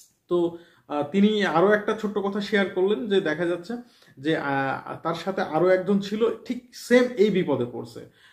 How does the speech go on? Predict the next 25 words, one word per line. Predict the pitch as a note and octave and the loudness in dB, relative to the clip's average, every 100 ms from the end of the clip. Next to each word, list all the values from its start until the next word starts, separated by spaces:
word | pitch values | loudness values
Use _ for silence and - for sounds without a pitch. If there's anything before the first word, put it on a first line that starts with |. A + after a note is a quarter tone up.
| _ - | _ 0
তো | F3+ F3 | 2 2
সেই | - G3 A3+ | 2 4 4
ভাই | - G3+ G#3+ A3+ - - | 4 4 4 2 -8 0
যে | F3 | 2
বাসায় | E3+ E3+ G#3 F#3 | 2 2 0 0
ভাড়া | C3 C#3+ | 0 -2
থাকে | E3+ E3+ E3 | -2 -2 -6
সেই | A3 A3+ | -4 -2
বাসাতে | D#3 C#3 - E3 | 0 -2 -4 -8
কিন্তু | E3 E3+ E3+ F#3 | -8 -10 -4 -4
রিসিভ | D#3+ D#3+ G3+ | -2 -4 -6
দেওয়ার | D3+ C#3 C#3+ | -2 -2 -2
system | - A#3+ - C3 | -4 -4 -2 -4
নাই। | A#2 B2+ | -6 -8
অনেক | - D#4+ G#4 - _ _ _ | -4 -4 -4 -8 _ _ _
ক্ষেত্রে | F#3+ - C#3+ | -10 -4 -4
আছে, | D3+ | -2
যেমন | F3 F3+ | -2 -2
আমি | D#3+ D#3+ | -2 -2
যে | D3+ | 0
বাসায় | C#3 B2+ B2+ | -2 -4 -6
ভাড়া | B2 | -6
থাকি | B2 B2+ D3 | -8 -12 -12
এখানেও | C3 C#3 | -12 -10
মাসিক | C#3 B2+ - | -10 -12 -16